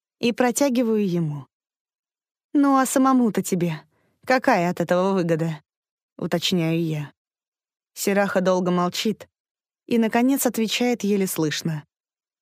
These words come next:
«Хочу, чтобы ты меня спрятала». «Что?» «Помоги мне укрыться от этого мира. Сам факт того, что я здесь,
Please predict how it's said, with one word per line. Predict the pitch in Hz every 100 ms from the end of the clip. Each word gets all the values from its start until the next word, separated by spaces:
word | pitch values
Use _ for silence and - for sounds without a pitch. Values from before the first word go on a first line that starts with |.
| _ _ _ _ _ _
«Хочу, | - 160 - 180
чтобы | - - 156
ты | 156 208
меня | 180 160 156
спрятала». | - 180 165 151 139 147 - _ _ _ _ _ _
«Что?» | - - - 214 285 _ _ _ _ _ _ _ _ _ _
«Помоги | - 170 165 220
мне | 226 190
укрыться | 165 - 214 - 180
от | 160
этого | 175 170 156
мира. | 151 156 170 156 _ _ _ _ _ _ _
Сам | - - 233 196
факт | - 185 160 -
того, | 185 170 160
что | - 180
я | 175 165
здесь, | 165 202 240 -